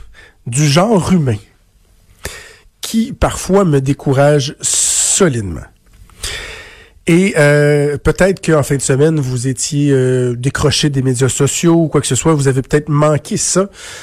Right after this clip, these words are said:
mais il y a eu une espèce de controverse <clears throat> entourant l'utilisation des alertes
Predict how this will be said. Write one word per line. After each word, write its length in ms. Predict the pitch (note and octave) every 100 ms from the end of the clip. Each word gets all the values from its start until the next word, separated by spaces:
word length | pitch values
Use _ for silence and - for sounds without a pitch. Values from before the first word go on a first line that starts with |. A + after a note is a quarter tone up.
| - -
mais 120 | C3+
il 20 |
y 40 | D#3+
a 20 |
eu 60 | C4+
une 80 | F3+
espèce 300 | - D4 G#3+
de 100 | C#3
controverse 680 | D#3+ D3 - C3 F#3 - - -
<clears throat> 320 | A3+ E3 -
entourant 400 | D#3 E3 E3 F3+
l'utilisation 680 | F3 E3 D#3+ C3+ D3 - A#3
des 280 | C#3 C3 B2
alertes 300 | D3 F#3+